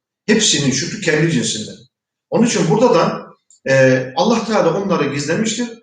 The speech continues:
Onları, onları kimse bilemez. Yapmış olduğumuzun karşılığı, hele niyetin karşılığına onu kimse elde edemez. Hani Efendimiz buyuruyor ya, "Oruç benim içindir." Efendimiz haber veriyor bize. Allah Teala diyor, "Oruç benim içindir."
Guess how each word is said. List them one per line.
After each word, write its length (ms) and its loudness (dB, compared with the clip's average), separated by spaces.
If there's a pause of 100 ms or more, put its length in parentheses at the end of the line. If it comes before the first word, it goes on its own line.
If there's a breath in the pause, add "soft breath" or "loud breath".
(140)
Onları, 480 0 (380)
onları 320 4
kimse 340 0
bilemez. 680 -2
Yapmış 340 -4
olduğumuzun 540 -2
karşılığı, 720 -4 (120)
hele 260 2
niyetin 380 2
karşılığına 680 -4 (200)
onu 180 -2
kimse 280 -2
elde 220 2
edemez. 720 -10
Hani 120 -4
Efendimiz 440 0
buyuruyor 280 -2
ya, 200 -8 (420)
"Oruç 520 -6
benim 200 2
içindir." 400 -4
Efendimiz 680 -6
haber 340 2
veriyor 180 -6
bize. 160 -12 (340)
Allah 240 -2
Teala 140 2
diyor, 160 -4
"Oruç 300 -2
benim 200 2
içindir." 460 -6